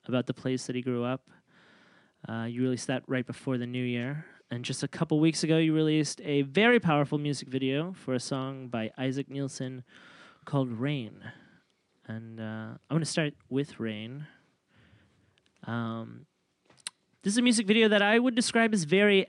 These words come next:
atmospheric. It's very, it's a very somber song. It's shot, um, in black and white, using a lot of high contrast lighting, and, uh,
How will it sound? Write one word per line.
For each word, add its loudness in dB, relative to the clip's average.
atmospheric. 0
It's -6
very, 0
it's -10
a 0
very 4
somber 2
song. -2
It's -6
shot, 0
um, -2
in 0
black 2
and -4
white, 0
using -2
a -4
lot -2
of 0
high -4
contrast -8
lighting, -4
and, -10
uh, -8